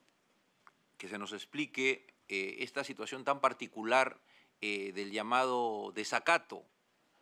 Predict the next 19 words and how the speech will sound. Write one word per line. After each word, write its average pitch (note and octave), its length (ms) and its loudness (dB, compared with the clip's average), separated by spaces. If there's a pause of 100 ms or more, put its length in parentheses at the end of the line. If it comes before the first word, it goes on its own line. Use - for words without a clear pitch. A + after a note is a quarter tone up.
(120)
en A2 160 -10
que B2+ 120 -2
ha A#2 40 -2
sido B2+ 480 -4 (220)
colocada B2 840 2 (240)
la G2 520 2
Asamblea A2+ 560 -4
Nacional, C3 600 2
que - 80 -12
es - 120 -16
el G#2+ 100 -6
órgano C3+ 360 0
de G#2 40 -6
expresión C3+ 560 -2
de A#2 100 -4
la G2+ 120 -2
representación G2+ 920 -8 (760)
popular A#2+ 520 4
pluralista A#2+ 760 0